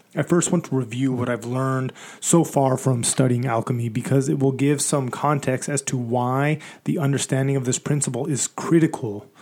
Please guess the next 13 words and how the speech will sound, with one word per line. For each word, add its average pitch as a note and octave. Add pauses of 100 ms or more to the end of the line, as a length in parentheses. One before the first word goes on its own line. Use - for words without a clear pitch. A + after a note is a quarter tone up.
(160)
to D3
improving B2
your G#2+
life. G#2 (680)
Okay, D#3
so D#3+ (260)
here's F#3+
what F#3+
I've D3+
learned C3+
so -
far. A#2
I've, D#3